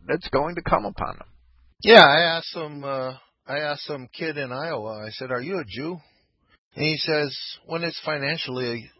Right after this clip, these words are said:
Speaker 2: uh, good to be a Jew, he's a Jew." And so a Christian will, uh, uh, you know, a so, uh, so-called Christian is one who just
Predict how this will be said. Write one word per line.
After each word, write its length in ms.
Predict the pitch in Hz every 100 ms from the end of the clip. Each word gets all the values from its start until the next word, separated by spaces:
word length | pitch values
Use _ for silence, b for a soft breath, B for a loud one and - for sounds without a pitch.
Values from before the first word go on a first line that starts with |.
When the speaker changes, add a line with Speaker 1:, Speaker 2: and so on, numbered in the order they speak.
| _
Speaker 2:
uh, 340 | - 110 107 101 - _ - 107
good 340 | 165 170 131
to 100 | -
be 160 | 110 120
a 80 | 107
Jew, 460 | 92 110 156 123 123
he's 220 | 113 110
a 80 | 107
Jew." 340 | 95 160 156 - _ _ _ _ _ _ _
And 160 | 104
so 220 | 104 120 113
a 60 |
Christian 540 | - 143 - 120 113 110 b b b b b
will, 460 | - 120 113 110 110
uh, 340 | 107 110 104 - _ _ _ -
uh, 200 | 127 110
you 160 | 131 127
know, 160 | 107
a 40 | 110
so, 140 | -
uh, 400 | 127 - 110 107 104
so-called 600 | - 202 - 135 110 101
Christian 520 | - 110 - 123 127
is 100 | 120
one 180 | 117 127
who 160 | 123 110
just 280 | 120 117